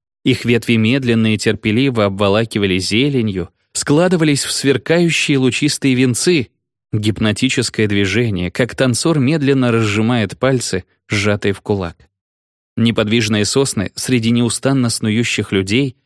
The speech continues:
спокойные, древние, неизменные в веках. Такие сосны еще нужно было вырастить. Сосны, как будто в первый раз. Сосны в сияющем полуденном свете.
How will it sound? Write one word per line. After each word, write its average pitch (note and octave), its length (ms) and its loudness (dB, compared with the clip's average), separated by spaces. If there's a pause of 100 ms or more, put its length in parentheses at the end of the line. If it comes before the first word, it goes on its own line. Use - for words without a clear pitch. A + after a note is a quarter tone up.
(160)
спокойные, B2 800 0
древние, G2+ 640 -2 (120)
неизменные G#2 800 0
в E2+ 60 -6
веках. E2+ 640 -6 (600)
Такие A3 380 2
сосны F#3+ 380 2
еще D#3 260 2
нужно C#3+ 360 2
было B2 360 2 (280)
вырастить. G#2+ 920 -2 (1000)
Сосны, A2 580 -2 (300)
как A2+ 160 0
будто D#3 300 -2
в - 100 -6
первый B2 360 0
раз. - 340 -6 (500)
Сосны E3+ 480 0
в - 80 -2
сияющем C#3 680 2
полуденном C3+ 540 2
свете. G#2 540 -2